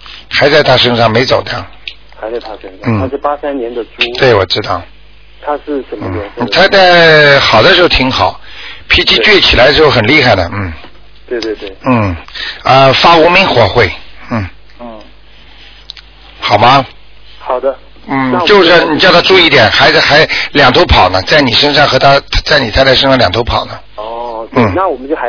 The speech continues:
Speaker 2: 是要两张小房子。
Speaker 1: 念，再念两张差不多了。
Speaker 2: 再念两张，好。
Speaker 1: 好。
Speaker 2: 那我，那我身上那个应该再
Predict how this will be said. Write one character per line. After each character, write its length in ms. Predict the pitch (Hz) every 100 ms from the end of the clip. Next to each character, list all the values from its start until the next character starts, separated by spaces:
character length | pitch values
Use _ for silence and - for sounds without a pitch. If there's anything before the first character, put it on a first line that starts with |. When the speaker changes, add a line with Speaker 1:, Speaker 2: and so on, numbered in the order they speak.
| 139
Speaker 2:
是 220 | 165 135
要 280 | 139 135 123
两 180 | 123 117
张 240 | 160 135
小 160 | - 104
房 180 | 107 104
子。 80 | -
Speaker 1:
念， 120 | 180
再 60 | 175
念 160 | 185 156
两 180 | 127
张 160 | 101 135
差 200 | 127 123
不 80 | 117
多 200 | 123 127
了。 140 | - - - - - -
Speaker 2:
再 60 |
念 120 | 127 120
两 200 | 101 110
张， 100 | 104
好。 60 | 101
Speaker 1:
好。 60 | -
Speaker 2:
那 200 | - 170
我， 100 | 139
那 140 | 180 220
我 140 | 139 -
身 140 | 175
上 180 | 190 160
那 120 | 156
个 200 | 139 127
应 160 | 139 147
该 240 | 147 143
再 320 | 139 160 131